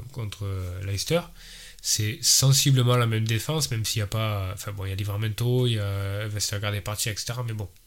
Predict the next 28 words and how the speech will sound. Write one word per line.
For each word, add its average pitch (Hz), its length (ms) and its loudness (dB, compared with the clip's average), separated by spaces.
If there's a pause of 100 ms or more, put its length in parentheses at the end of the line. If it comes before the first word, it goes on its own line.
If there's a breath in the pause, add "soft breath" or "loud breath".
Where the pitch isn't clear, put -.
(300)
même 110 240 -4
coach, 117 220 0
et 104 60 -4
cetera. 120 380 -2 (880 loud breath)
Et 123 160 4
Brentford, 139 480 6
ben, 143 100 6
ils 127 80 8
sont 135 160 6
joueurs, 143 380 8
quoi. 117 220 2
Et 113 40 4
donc, 113 240 0
on 117 160 2
a 113 80 4
vu 120 160 2
que 110 500 2
West 104 280 0
Ham, 131 100 4
ils 110 120 2
étaient 107 180 -2
joueurs 110 260 0
aussi. 143 320 -4 (400 loud breath)
Donc, 120 140 2
je 113 100 4
sais 135 120 2
pas, 131 120 2
les, 113 140 0